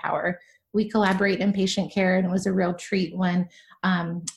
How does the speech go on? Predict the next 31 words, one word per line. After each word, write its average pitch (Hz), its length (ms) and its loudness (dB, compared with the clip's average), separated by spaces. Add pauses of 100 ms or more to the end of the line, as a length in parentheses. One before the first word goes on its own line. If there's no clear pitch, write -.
(140)
Doctor 196 300 0
Marie 196 220 2
lived 185 260 0
in 190 100 0
the 190 80 2
Bay 349 200 2
Area, 175 300 2
and 196 200 2
we, 190 300 0
um, 180 240 0
worked 190 200 -2
on 190 120 2
patients 180 360 -6
together, 175 500 0
and 165 260 -4
I 175 160 -4
refer 180 340 -2
to 180 100 0
her 180 220 0
often. 170 340 -2
So 165 160 -4
it's 180 220 -4
just - 340 -8 (280)
an 208 120 0
honor 220 280 2
to 240 100 0
have 262 180 0
you 359 140 2
here, 277 180 0
Marie. 254 320 2
So 220 440 0